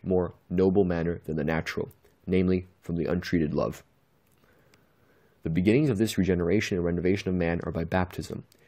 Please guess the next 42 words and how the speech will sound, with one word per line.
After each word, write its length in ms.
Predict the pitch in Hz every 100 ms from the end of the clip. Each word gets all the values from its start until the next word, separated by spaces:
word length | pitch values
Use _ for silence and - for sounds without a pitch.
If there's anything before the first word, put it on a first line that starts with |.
| -
In 120 | - 82
this 160 | 117
sacrament, 500 | - 92 - 85 85 -
when 120 | 80
the 80 | 80
unclean 340 | 92 107 113 101
spirit 320 | - 98 95
has 120 | 90
been 140 | 87
expelled 400 | 82 - - 98
from 120 | 101 95
the 80 |
soul, 360 | 92 92 82 85 - _
the 80 | 85
Holy 240 | 87 107 104
Ghost 300 | 98 95 -
enters 340 | 101 104 92
in 140 | 98 110
and 180 | 85 85
makes 220 | 90 -
it 80 | 60
like 240 | 82 -
to 100 | -
himself. 480 | 80 - 101 80 - _ _ _ _ _ _
That 160 | 104 82
which 160 | 98
is 80 | 90
born 220 | 87 107
of 60 | 110
the 60 | 95
Spirit 420 | - 92 90 - _ _ -
is 60 |
spirit. 420 | - - 85 67 - _ _ _ _ _ _ -
The 80 | 87
same 220 | - 139
Spirit 380 | - 120 120 98
gives 160 | 95
himself 400 | 95 - 95 95
more 160 | 92 101
abundantly 480 | 87 101 107 104 98
in 80 |
confirmation, 720 | 90 92 85 80 101 104 -